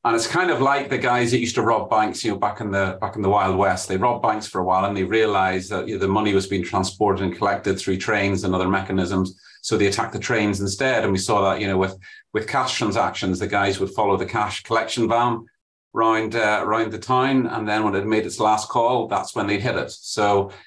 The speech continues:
you know, they're recognizing the biggest opportunity for payout, the biggest opportunity for getting, uh, the data that we can then utilize and sell on and everything else, uh, is by looking to these third parties, because it is an accepted and known blind spot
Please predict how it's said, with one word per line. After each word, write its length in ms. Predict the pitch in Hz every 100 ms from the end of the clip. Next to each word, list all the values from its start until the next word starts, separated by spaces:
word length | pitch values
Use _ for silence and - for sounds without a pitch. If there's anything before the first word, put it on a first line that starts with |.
| _ -
you 100 | 120
know, 60 | 110
they're 140 | 113
recognizing 1000 | 131 139 110 117 110 101 104 101 101 - _ _
the 80 | 98
biggest 320 | 113 131 127
opportunity 600 | 117 101 - 113 110 104
for 220 | 95 90
payout, 480 | - 127 113 90 -
the 60 | 95
biggest 300 | 104 95 107
opportunity 680 | 92 95 - 104 - 95 90
for 140 | 92
getting, 560 | 87 101 101 92 87 101
uh, 80 | 90
the 120 | 92
data 460 | 110 104 98 95 98
that 120 | 87
we 160 | 82 95
can 140 | 95
then 220 | 92 92
utilize 640 | 101 110 98 95 95 90 90
and 120 | 90
sell 280 | - 98 98
on 260 | 95 92
and 40 | 90
everything 320 | 95 92 90
else, 400 | 113 117 - - _ _ _ _ -
uh, 240 | 110 107 -
is 220 | 117 107
by 140 | 110
looking 240 | 104 101 104
to 120 | -
these 200 | 98 -
third 240 | 95 90
parties, 400 | 98 85 87 85
because 360 | 98 - 113 107
it 140 | 90
is 220 | 117 110
an 100 | 101
accepted 600 | 90 - - - - 101 92
and 180 | 98
known 320 | 101 107 107 95
blind 340 | 104 110 101
spot 400 | - 95 95 95